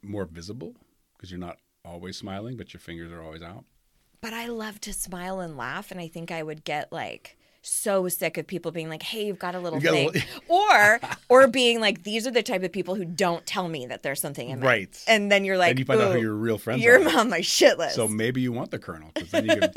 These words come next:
Speaker 2: <laughs>
Speaker 1: kind of, the kernel would help you choose your friends properly.
Speaker 2: Oh, what? Okay, so what are you, what are you picking?
Speaker 1: <laughs> Um, I'm definitely going with Cheeto fingers.
Speaker 2: You are too?
Speaker 1: I am, yeah.
Speaker 2: 'Cause I was thinking, okay, if you're a massage therapist and you're,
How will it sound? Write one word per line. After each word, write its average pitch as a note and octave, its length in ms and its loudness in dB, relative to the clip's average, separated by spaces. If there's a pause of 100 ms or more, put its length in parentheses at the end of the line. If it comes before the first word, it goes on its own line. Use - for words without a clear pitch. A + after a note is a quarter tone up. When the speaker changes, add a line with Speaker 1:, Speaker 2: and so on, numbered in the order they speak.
(140)
Speaker 2:
<laughs> - 180 -6
Speaker 1:
kind A2+ 160 -4
of, F#2+ 100 -10 (380)
the - 100 -4
kernel B2+ 280 -4
would G#2 120 -6
help G#2 180 -4
you G#2 60 -6
choose G2+ 240 -8
your F#2 80 -8
friends F#2+ 400 -14 (1040)
properly. D#5 360 -2 (380)
Speaker 2:
Oh, B3 100 4
what? A3 280 0
Okay, G#3 220 -4
so G3 180 -10
what F#3 140 -2
are G3+ 40 -6
you, F#3 400 -6 (100)
what F#3+ 180 -2
are F#3+ 40 -6
you F#3+ 160 -6
picking? - 380 -10 (180)
Speaker 1:
<laughs> - 60 -20 (520)
Um, B2 420 0 (100)
I'm D3 380 -4
definitely A#2+ 320 -2
going F#2+ 100 -8
with E2 100 -14
Cheeto D#2 240 -14
fingers. - 400 -20
Speaker 2:
You G#3+ 220 0
are G3+ 100 4
too? G3+ 140 -2
Speaker 1:
I F3 260 -4 (140)
am, - 100 -20
yeah. - 140 -20 (560)
Speaker 2:
'Cause C4 140 -4
I G#3+ 120 6
was A#3+ 140 -2
thinking, E3 240 -8
okay, C#3+ 200 -8
if D3 140 -12
you're F#3+ 160 0
a F3 60 0
massage D#3+ 400 -10
therapist C#3+ 440 -10
and D#3 140 -12
you're, D3 400 -12